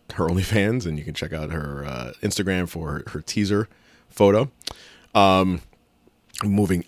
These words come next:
on, I am intrigued by all things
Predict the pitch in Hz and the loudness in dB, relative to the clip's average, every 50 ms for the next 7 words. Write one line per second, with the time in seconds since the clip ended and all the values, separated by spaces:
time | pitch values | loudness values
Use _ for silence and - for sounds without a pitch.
0 | - 101 113 107 110 120 135 160 185 170 123 - - - _ _ _ _ - 92 | -2 0 2 4 4 6 6 6 6 4 2 0 -4 -14 _ _ _ _ -6 -4
1 | 87 87 85 85 85 90 - - 92 90 90 87 87 - - _ _ _ _ _ | -2 -2 0 0 -2 -2 -2 -2 -2 0 0 -2 -4 -6 -8 _ _ _ _ _
2 | _ _ _ _ _ _ _ _ - 120 110 101 - - - 123 123 120 127 139 | _ _ _ _ _ _ _ _ -4 -2 -2 -2 -2 0 2 2 2 2 2 -2
3 | 113 85 107 101 98 98 98 - - 98 101 95 - - 104 95 92 92 90 82 | -2 0 2 2 4 4 2 2 2 2 2 2 2 0 0 0 0 0 -2 0
4 | 76 - - - - - - | 2 2 2 2 0 -4 -8